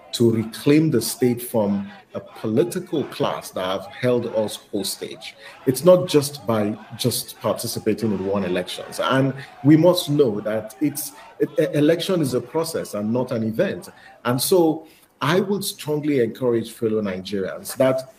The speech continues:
yes, the election is still in progress. It has not been concluded.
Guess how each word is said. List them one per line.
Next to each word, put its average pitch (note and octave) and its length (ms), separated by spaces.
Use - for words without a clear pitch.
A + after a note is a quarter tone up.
yes, - 460
the A#2+ 160
election A3 640
is D3 220
still G3+ 580
in B2 260
progress. F3 680
It C3 120
has A2 220
not F3+ 240
been E3+ 160
concluded. D#3+ 680